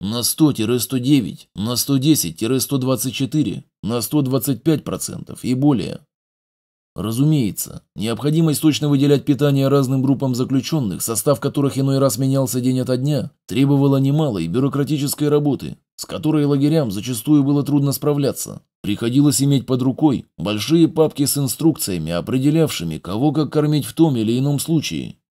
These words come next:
Даже в небольших лагерных пунктах велся подробный ежедневный учет выполнения нормы каждым заключенным и, соответственно, пайка, на который он имел право.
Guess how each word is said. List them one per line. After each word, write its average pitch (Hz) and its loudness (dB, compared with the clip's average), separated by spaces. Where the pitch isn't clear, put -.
Даже 127 -2
в 135 2
небольших 139 0
лагерных 135 0
пунктах 139 -4
велся 143 2
подробный 131 2
ежедневный 135 0
учет 139 0
выполнения 139 0
нормы 139 0
каждым 127 -2
заключенным 127 -2
и, 104 -4
соответственно, 143 0
пайка, 135 0
на 101 -2
который 147 0
он 147 2
имел 147 2
право. 104 -4